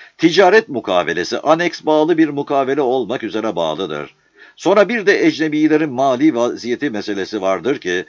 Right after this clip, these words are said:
Rıza Nur Bey biraderimiz burada izah buyurdular. Bunun ruhu tebaa ile mutlak surette eşitlik demektir. Yalnız vergide bir mesele vardır. Bundan ibarettir. Her maddesinde vardır.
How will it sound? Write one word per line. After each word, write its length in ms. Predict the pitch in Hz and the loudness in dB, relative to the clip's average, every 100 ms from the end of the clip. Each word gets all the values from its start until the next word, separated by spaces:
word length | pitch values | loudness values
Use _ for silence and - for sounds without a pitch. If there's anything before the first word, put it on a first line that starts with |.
| - - 127 | -12 -6 0
Rıza 340 | 156 175 165 | 2 4 2
Nur 260 | 160 208 95 | 2 0 0
Bey 200 | 95 85 | -2 -2
biraderimiz 640 | 92 90 87 90 95 101 | 0 0 -2 -6 -6 -4
burada 280 | 151 135 143 | -2 -2 -2
izah 500 | 117 107 107 107 98 | -4 -6 -2 -4 -2
buyurdular. 600 | 98 90 87 85 85 - _ _ | -4 -4 -4 -4 -4 -6 _ _
Bunun 340 | 127 165 214 180 | -2 0 0 2
ruhu 320 | 190 165 180 | 2 2 0
tebaa 420 | 156 147 165 160 | 0 2 2 2
ile 200 | 92 95 | 0 -4
mutlak 420 | 104 123 147 160 | -6 -6 -2 -2
surette 500 | - 151 139 143 - | -4 -4 -2 -2 -2
eşitlik 480 | 117 104 - 113 131 | -4 -4 -6 -8 -6
demektir. 520 | 90 85 85 85 80 73 - _ _ _ | -6 -6 -8 -8 -8 -10 -20 _ _ _
Yalnız 380 | 80 104 123 92 | -2 -2 -2 2
vergide 400 | 113 120 147 175 | 2 2 0 2
bir 120 | 175 | 0
mesele 340 | 165 156 175 | -2 -2 0
vardır. 460 | 175 104 78 82 71 | 2 0 -2 -6 -6
Bundan 240 | 120 131 | -6 -4
ibarettir. 640 | 170 98 92 87 85 82 76 | -4 -2 -2 -2 -6 -8 -4
Her 240 | 90 214 | 0 0
maddesinde 680 | 180 139 92 98 95 90 85 | 0 -2 -4 -8 -8 -6 -2
vardır. 500 | 85 80 78 78 | -2 -4 -6 -8